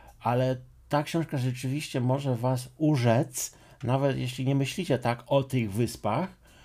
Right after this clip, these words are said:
karaibskich, bo to jest książka, która, myślę, dobrze odnalazłaby się w trakcie spotkań klubów czytelniczych, bo jest z tego gęstego co czerpać.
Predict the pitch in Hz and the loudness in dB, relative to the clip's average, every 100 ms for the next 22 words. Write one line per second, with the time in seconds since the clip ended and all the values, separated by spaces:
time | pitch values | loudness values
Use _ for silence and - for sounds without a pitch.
0 | - _ - 113 117 110 - - 127 180 | -20 _ -2 0 2 -2 -6 -4 -2 -2
1 | 190 - - - - 117 123 123 156 175 | -6 -12 -20 -20 -12 -2 0 0 -2 -4
2 | - 190 190 180 - 165 160 156 156 151 | -6 -4 -4 -4 0 2 4 4 2 2
3 | - - 139 147 - 165 156 151 - _ | -2 -4 -2 -2 -2 2 2 2 -2 _
4 | - 113 98 160 208 147 160 - - - | -10 -4 2 2 2 2 2 2 -6 -2
5 | 139 117 139 147 208 226 156 135 123 127 | 0 4 4 4 2 2 4 2 2 -2
6 | - 147 - 147 143 151 - 147 - 139 | 0 -2 -4 -4 -4 -6 -4 -4 -2 -4
7 | 139 147 143 127 127 131 - 123 123 107 | -2 2 2 2 -2 -4 2 2 2 0
8 | - - - - 117 139 190 - - 135 | -6 -14 -12 -2 2 4 2 -2 -6 -4
9 | 123 127 110 131 127 - 147 147 135 143 | 0 0 2 2 2 2 4 6 6 4
10 | - - 127 - 110 - 127 147 180 185 | 0 -2 0 2 0 2 2 4 2 -4
11 | - | -16